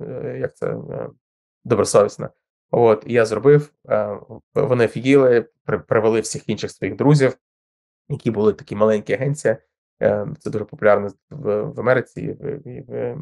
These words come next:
західному світі. Це, ем, one or two person agencies. От. Вони більш консультанти, але вони, типу, у, у них,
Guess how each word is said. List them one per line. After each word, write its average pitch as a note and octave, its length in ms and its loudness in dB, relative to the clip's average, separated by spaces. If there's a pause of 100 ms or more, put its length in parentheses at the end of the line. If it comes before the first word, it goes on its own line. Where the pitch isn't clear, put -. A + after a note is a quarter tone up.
західному A2 560 -8 (880)
світі. C3 220 2
Це, G2 320 0 (320)
ем, G2+ 400 2 (140)
one B2 380 4
or G#2 340 0
two A#2+ 160 -2
person G#2 500 -2
agencies. - 580 -8 (420)
От. G#2+ 380 2 (400)
Вони A#2 360 4
більш B2+ 200 -6
консультанти, F#3 600 2
але B2 280 6
вони, A2+ 320 -2
типу, G#2+ 440 -6
у, G#2+ 220 -4
у A#2 100 -4
них, A#2+ 260 -4